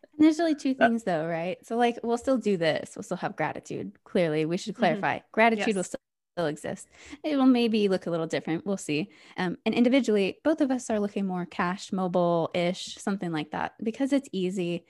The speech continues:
Speaker 1: And because especially p-, post-covid, people are looking for that. They don't wanna go into an outpatient clinic as much because they don't feel as safe. And so I think it's a easier transition, more
Speaker 3: Mm-hmm.
Speaker 1: telehealth, more mobile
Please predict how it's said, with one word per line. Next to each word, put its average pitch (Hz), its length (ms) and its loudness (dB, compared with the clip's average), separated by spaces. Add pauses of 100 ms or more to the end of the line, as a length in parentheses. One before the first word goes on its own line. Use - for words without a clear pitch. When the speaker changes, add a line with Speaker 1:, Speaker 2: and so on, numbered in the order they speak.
(220)
Speaker 1:
And 185 240 -2
because 185 520 -2
especially 185 500 -4
p-, - 100 -18 (340)
post-covid, 202 880 2
people 247 240 -2
are 254 140 0
looking 269 320 0
for 180 100 -10
that. 165 220 -4 (260)
They 240 60 -2
don't 269 140 4
wanna 285 220 8
go 277 220 2
into 269 220 4
an 233 60 0
outpatient 220 440 -4
clinic 254 320 0
as 180 140 -4
much 170 300 -4
because 202 240 -4
they 196 100 0
don't 185 200 -6
feel 190 180 -6
as 170 120 -8
safe. - 300 -6 (540)
And 196 200 -2
so 175 200 -2
I 170 120 0
think 170 260 -6
it's 185 120 -6
a 165 140 2 (280)
easier 196 760 2 (180)
transition, 190 600 0
more 202 180 2
Speaker 3:
Mm-hmm. 202 140 -8
Speaker 1:
telehealth, 170 400 -2
more 165 160 0
mobile 151 420 0